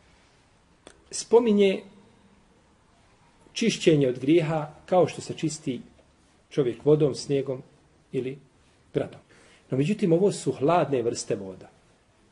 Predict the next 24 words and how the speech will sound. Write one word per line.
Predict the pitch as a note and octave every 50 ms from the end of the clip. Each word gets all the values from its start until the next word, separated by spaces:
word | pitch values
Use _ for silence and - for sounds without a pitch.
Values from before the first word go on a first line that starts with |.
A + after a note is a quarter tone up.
| _ _
Jel | - A2+
u | A2
redu? | A2+ A2+ G#2+ G#2+ - _ _ _ _ _ _ _ _ _ _ _ _ _ _ _ _ _ _ _ _ _ _ _ _ _ _ _ _ _ _ _ _
Hladne | - D3 D#3 C#3+ B2 A#2 B2 A#2
vode. | A2 A2 G#2 F#2+ F2+ - - _ _ _ _ _ _ _ _ _ _ _ _ _ _ _ _
A | - -
poznato | - A#3 B3+ B3+ G#3+ B3+ C4 A#3+ A#3+ A#3
je | A3
da | F#3+ F#3 F3+
topla | A3 A3+ A#3 A3 G3+ F3+
voda | F3 F3 E3 F#3+
bolje | D3 D3+ E3 F3 F#3 F3+
čiš-, | - G#3 - - - - _ _
čisti, | - F#3+ D#3+ - - -
jel | G#2 G#2+
tako? | - - C3+ B2+ - - - _ _ _ _ _ _ _ _ _ _ _ _ _ _ _ _ _ _ _ _ _ _ _
Pa | - B2+
zbog | A2 A#2 B2 A#2+ -
čega | - - F#3 F#3 G3
je | F#3 D#3 C3
došlo | C3+ D3 D3 - - D#3
onda | D3 C3+ C#3 B2+
u | A#2+
hadisu | - A2+ A2+ C3 D3 D#3 D3+ - -